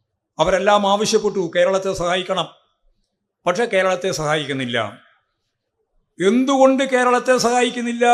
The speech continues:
എന്ന് ഇവിടെ മാങ്കോട് പറഞ്ഞല്ലോ. നമുക്ക് സഹായമില്ല, എന്നാൽ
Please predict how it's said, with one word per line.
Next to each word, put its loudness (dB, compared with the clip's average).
എന്ന് -2
ഇവിടെ 0
മാങ്കോട് 0
പറഞ്ഞല്ലോ. 2
നമുക്ക് 2
സഹായമില്ല, 6
എന്നാൽ 2